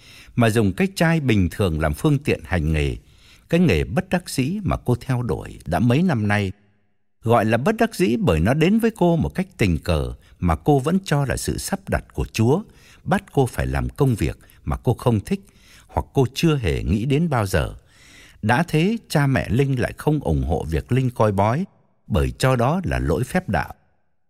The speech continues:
Nhưng muốn hiểu rõ ngọn ngành, muốn biết nguyên cớ gì dẫn đến việc coi bói của Linh, thì phải lùi lại từ năm một nghìn chín trăm năm mươi tư, khi ông bà Cảnh tuổi mới đôi mươi, vừa cưới nhau xong ở ngoài Bắc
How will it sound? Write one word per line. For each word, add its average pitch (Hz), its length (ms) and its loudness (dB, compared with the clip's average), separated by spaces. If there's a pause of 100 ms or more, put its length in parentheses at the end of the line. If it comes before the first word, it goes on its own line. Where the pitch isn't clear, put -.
(1000)
Nhưng 160 220 4
muốn 208 140 4
hiểu 87 280 2
rõ 120 200 2
ngọn 120 380 4
ngành, 76 360 0
muốn 170 200 4
biết 233 200 2
nguyên 170 240 4
cớ 196 240 2
gì 101 280 2
dẫn 127 240 0
đến 214 120 0
việc 95 400 -2
coi 151 180 4
bói 147 240 0
của 65 300 -4
Linh, 143 260 2 (440)
thì 120 120 2
phải 95 200 0
lùi 113 300 4
lại 92 200 0
từ 104 140 0
năm 160 180 2
một 113 80 0
nghìn 78 240 0
chín 180 200 -2
trăm 147 240 0
năm 139 160 0
mươi 139 160 0
tư, 147 300 2 (360)
khi - 180 0
ông 175 200 2
bà 90 120 2
Cảnh 64 380 -2 (120)
tuổi 64 280 0
mới 95 220 2
đôi 156 260 4
mươi, 143 340 2 (500)
vừa 110 260 4 (100)
cưới 151 180 4
nhau 196 240 2
xong 170 300 0
ở - 140 -2
ngoài 78 200 0
Bắc 202 200 -2